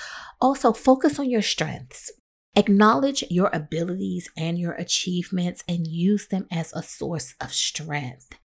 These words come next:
I think last year, one of the episodes we talked about, "You have to be your own cheerleader sometimes." Yes, it's amazing to have someone acknowledge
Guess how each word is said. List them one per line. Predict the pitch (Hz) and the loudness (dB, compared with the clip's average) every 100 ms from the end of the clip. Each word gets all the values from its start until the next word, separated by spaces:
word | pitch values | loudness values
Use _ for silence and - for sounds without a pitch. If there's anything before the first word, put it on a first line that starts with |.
| _ _ _ | _ _ _
I | 185 | -8
think | - 277 285 | -4 -4 -4
last | 165 175 185 - - | -4 -2 -2 -2 -2
year, | 185 165 | -4 -4
one | 160 165 | -4 -4
of | 160 | -4
the | - | -6
episodes | 147 - - 165 165 165 - | -8 -2 -2 -2 -4 -6 -8
we | 175 | -10
talked | - - 156 - | -4 -2 -2 -4
about, | 160 156 160 170 | -4 -2 -2 -4
"You | 175 285 440 453 - | 2 8 8 8 0
have | 330 - | -4 -2
to | - - - | 0 0 0
be | 262 262 | -2 0
your | 247 240 | 2 0
own | - 240 254 | 0 0 0
cheerleader | 233 - 247 302 196 170 180 | -2 0 0 0 -2 -2 -8
sometimes." | - 160 156 160 180 180 196 - - - - | -10 -10 -8 -8 -8 -8 -8 -8 -12 -14 0
Yes, | 226 254 - - | 4 4 2 -2
it's | - 175 | -2 0
amazing | 147 160 190 208 214 202 196 202 - - - - | 0 2 2 2 0 0 0 0 -4 -10 -6 0
to | - - 180 170 170 170 170 - - _ - | 0 0 -2 -2 -2 -4 -6 -10 -20 _ -4
have | - 196 190 | 2 4 2
someone | - 202 185 185 185 185 | 0 0 2 2 2 0
acknowledge | 180 - 165 156 156 170 180 175 185 - | -2 -2 -2 0 0 0 0 -2 -2 -4